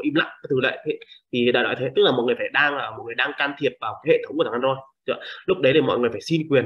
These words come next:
từ thằng ứng dụng này cho thằng, thằng Android. Đúng không? Như mình nói, thằng ở chung cư ấy, thì mọi người phải có cái sổ đỏ này, mọi người phải xin cấp quyền, rồi thì, ờ, có những cái về luật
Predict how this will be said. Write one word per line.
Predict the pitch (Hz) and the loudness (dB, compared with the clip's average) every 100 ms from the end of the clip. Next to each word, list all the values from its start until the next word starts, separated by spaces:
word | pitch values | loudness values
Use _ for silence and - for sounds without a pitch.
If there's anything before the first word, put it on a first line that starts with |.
| 110 | 0
từ | 131 127 | 0 0
thằng | 107 | 0
ứng | 131 | 0
dụng | 175 - | 0 -2
này | 113 - | -10 -8
cho | 127 123 | -8 -6
thằng, | 123 113 | -8 -8
thằng | 117 | -4
Android. | 120 135 135 - | -2 -2 -2 -2
Đúng | 143 | -2
không? | 147 | 0
Như | 147 | 0
mình | 120 | 0
nói, | 117 131 | -2 -6
thằng | 117 110 | -12 -10
ở | 110 107 | -12 -4
chung | 147 | -2
cư | 156 156 | 4 2
ấy, | 170 - - 123 | 2 -8 -10 -4
thì | |
mọi | 120 120 | -2 0
người | 117 | 0
phải | 104 | -2
có | 110 117 | -8 -6
cái | 135 | 0
sổ | 131 104 101 | 2 2 2
đỏ | 120 117 107 | 0 -2 -6
này, | 113 117 - - - | -6 -8 -16 -18 -4
mọi | 113 | -2
người | 117 113 | 0 -2
phải | 110 101 101 107 | -2 -6 -8 -8
xin | 139 135 | -4 -2
cấp | 151 175 | -2 -2
quyền, | 131 123 113 | 4 4 4
rồi | 110 110 | 2 0
thì, | 110 110 | -2 -4
ờ, | 107 107 107 107 - - _ - | -4 -6 -6 -8 -12 -20 _ -2
có | 127 | 0
những | 139 | 0
cái | 123 107 | -2 -4
về | 127 127 113 | 2 4 4
luật | 117 123 | 2 0